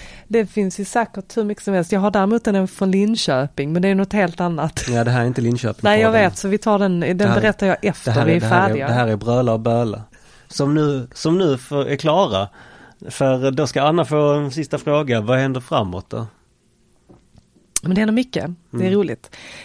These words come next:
Speaker 1: Jag har en, eh, rolig presentation i pipen här nästa vecka för en stor festival
Speaker 2: Ja,
Speaker 1: som
Speaker 2: det här,
Speaker 1: får
Speaker 2: det här släpps inte förrän i mars.
Speaker 1: förhoppningsvis ska gå av stapeln i sommar. Eh, och, eh,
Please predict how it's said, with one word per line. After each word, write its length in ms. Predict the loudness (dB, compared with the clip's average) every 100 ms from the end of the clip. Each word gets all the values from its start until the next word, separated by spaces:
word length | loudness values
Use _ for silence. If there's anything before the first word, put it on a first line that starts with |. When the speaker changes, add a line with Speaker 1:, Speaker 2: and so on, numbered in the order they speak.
| -10
Speaker 1:
Jag 300 | -2 0 2
har 200 | 2 2
en, 280 | 2 2 2
eh, 260 | 2 2 2
rolig 260 | 0 0 -2
presentation 800 | -6 -4 -6 -4 -4 -4 -6
i 60 | -8
pipen 460 | -2 -2 0 -2 -2
här 300 | -2 -2 -4
nästa 300 | -6 -2 -2
vecka 680 | -2 -6 -4 -2 -4 -10 -10
för 160 | -6 -4
en 220 | -2 -4
stor 280 | -4 -6 -4
festival 600 | -6 -8 -6 -4 -2 -2
Speaker 2:
Ja, 60 |
Speaker 1:
som 220 | -4 -2 0
Speaker 2:
det 60 |
här, 140 | 0 0
Speaker 1:
får 180 | -4
Speaker 2:
det 60 | -4
här 160 | -4 -4
släpps 280 | -6 -6
inte 140 | -8 -10
förrän 440 | -10 -10 -10 -10
i 220 | -10 -10 -8
mars. 580 | -8 -8 -12 -12 -14 -8
Speaker 1:
förhoppningsvis 920 | -4 -2 -2 -2 -2 -2 0 -2 -2
ska 180 | -4 -6
gå 180 | -2 0
av 120 | 0 -2
stapeln 640 | -4 -4 -4 -6 -6 -6
i 100 | -6
sommar. 420 | -4 -4 -4 -6 -10 _ _ _ -20 -20 -20 -20 -20 _
Eh, 340 | -2 0 0 0
och, 500 | -2 -4 -6 _ 0
eh, 800 | 2 2 2 0 -2 -4 -8